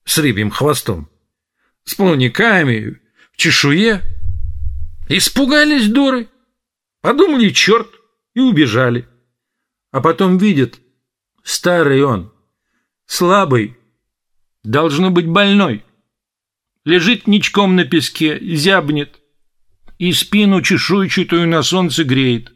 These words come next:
Голова седая, глаза мутные, как у грудных детей. Расхрабрились подлые, обступили его с христианскими молитвами. Да ну колотить вальками!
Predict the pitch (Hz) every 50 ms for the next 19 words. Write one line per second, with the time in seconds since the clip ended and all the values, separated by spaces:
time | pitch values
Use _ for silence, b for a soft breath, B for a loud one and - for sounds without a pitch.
0 | _ _ _ _ _ _ _ _ _ _ _ _ - 147 156 185 185 196 202 214
1 | 214 190 - - 131 123 123 160 160 151 143 143 131 _ _ _ _ _ _ _
2 | _ _ _ _ _ _ _ 123 147 185 196 185 170 196 214 180 170 180 180 175
3 | - 170 156 143 143 151 131 - _ _ _ _ _ _ _ _ - - - -
4 | - 160 - 165 151 127 165 175 151 151 160 151 139 127 123 143 131 - - 139
5 | 131 117 123 - _ _ _ _ _ _ _ _ _ _ _ _ _ _ _ _
6 | _ _ _ _ _ _ _ _ _ _ _ - 98 127 127 - - 127 131 139
7 | 117 101 113 131 165 160 170 170 123 - - 175 151 117 98 95 92 85 87 -
8 | - - B B B B B B B 131 127 - - - - 143 123 - 139 175
9 | 190 208 220 214 214 214 202 185 135 104 95 - - 147 156 139 117 - 165 190
10 | 190 160 - - - 151 151 147 170 196 220 226 196 127 - 110 104 92 90 -
11 | - - _ _ _ _ - 117 117 143 185 175 180 180 202 233 254 233 180 127
12 | 196 190 180 185 185 175 175 - 214 208 - 160 170 170 165 139 - 160 147 143
13 | 135 120 - -